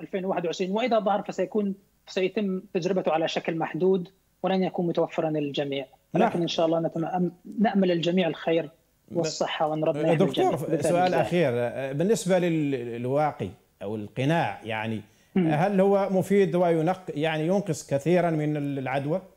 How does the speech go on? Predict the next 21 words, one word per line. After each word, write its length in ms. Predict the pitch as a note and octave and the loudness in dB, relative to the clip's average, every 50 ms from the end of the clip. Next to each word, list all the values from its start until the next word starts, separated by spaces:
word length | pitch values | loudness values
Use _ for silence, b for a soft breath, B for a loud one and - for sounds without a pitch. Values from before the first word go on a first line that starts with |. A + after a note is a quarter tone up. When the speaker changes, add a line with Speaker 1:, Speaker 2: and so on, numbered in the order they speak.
| _ _ _ _ _ _ _ _ _ _ _ _ _ - | _ _ _ _ _ _ _ _ _ _ _ _ _ 0
Speaker 1:
نعم، 220 | G3 D#3 D3+ D3 - - | 0 0 0 -2 -2 -2
الأمر 420 | F#3+ - - C#4 C#4+ D4 C#4 C4 | -2 -2 0 2 4 6 6 6
المهم 400 | B3+ A#3+ A#3 G#3+ F3+ A3+ C#4 C4 | 6 6 6 4 4 2 2 0
في 100 | - - | 0 -2
القناع 420 | G#3 F#3+ - - E3 D#3+ D#3 D#3+ - - - - - _ _ _ _ _ _ _ _ _ - | -4 -4 -4 -4 -2 -2 -2 -4 -4 -8 -18 -20 -20 _ _ _ _ _ _ _ _ _ -6
إنه 160 | G#3 G3+ G3+ G3+ | -2 -2 0 -2
القناع 420 | G3 G3+ - A3+ A#3+ B3+ A3+ G#3 | -2 -2 -2 0 0 2 2 2
يقال 460 | G#3 G#3 G#3 - - A3 A3 A3 G#3+ A3 - A#3+ | 0 0 0 -2 0 0 0 0 0 -4 -6 -4
إنه 300 | A3 A3 G#3+ G#3 G3+ G3 | -4 -2 -2 -2 -2 0
لا 160 | G#3+ A3 A#3+ | 0 0 0
يحمي 420 | A3+ A3+ G#3+ - - G#3+ G#3 G#3+ | 0 -2 -2 -4 -4 -2 -2 -2
من 260 | G#3 G3+ G#3 G3+ G3+ | -2 -2 -4 -4 -2
يلبسه 580 | G#3 A3 A3 A3 F#3 A3+ - - B3+ B3+ B3 - - | -2 -2 -2 -2 -4 -6 -4 -4 -4 -4 -4 -4 -2
ولكن 420 | F#3+ F#3 G3 G3+ F#3+ - G3+ F#3+ | -2 0 0 0 -2 -2 -4 -2
يحمي 520 | G#3+ A#3 - - - A3 G#3+ A#3 C4 C4+ C4+ - - | -2 -2 -2 -2 0 0 2 2 2 0 -2 -4 -2
من 180 | F#3+ G3 G3 | 0 0 2
يقابله، 520 | G3 G3 G3 - F#3 E3 D3+ D3 B2+ B2 A#2 _ _ | 2 0 0 0 -2 -2 -2 -4 -6 -8 -10 _ _
فلذلك 560 | - F#3 F3+ F3+ G3+ B3+ B3+ B3 A#3 - A3 | -6 -4 -2 0 0 0 0 0 0 -2 -2
المهم 540 | G#3+ G3+ G3 G3+ G#3+ C4 E4+ E4+ C4+ G#3+ F#3+ - _ _ _ _ - | -2 0 0 0 0 0 2 2 2 2 0 -2 _ _ _ _ -4
في 60 | G3+ | -2
الأقنعة 580 | F#3 - G#3 G#3 - F#3+ F#3 F3 E3+ G3+ G#3+ | -2 -2 -2 -2 -2 -2 0 0 0 -2 -4